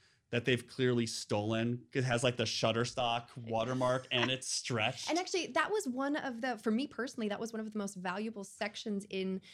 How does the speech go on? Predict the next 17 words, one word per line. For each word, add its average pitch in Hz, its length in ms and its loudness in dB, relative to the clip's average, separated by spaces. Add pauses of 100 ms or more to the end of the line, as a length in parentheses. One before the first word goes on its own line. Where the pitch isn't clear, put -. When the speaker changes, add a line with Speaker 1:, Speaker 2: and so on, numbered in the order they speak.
(120)
Speaker 2:
your 180 140 2
book 220 420 -2
was 185 400 -2
where 196 320 -2
to 247 80 2
go 196 240 0
to 214 80 2
get 190 440 -2
Speaker 1:
Yeah. 131 220 4
Speaker 2:
good 202 220 -2
images. 196 480 -4
And 160 140 -6
I, 165 260 -4
I'm, 160 240 -4 (160)
yeah, 151 300 -8
have, 156 160 -8 (160)
uh, 160 220 -8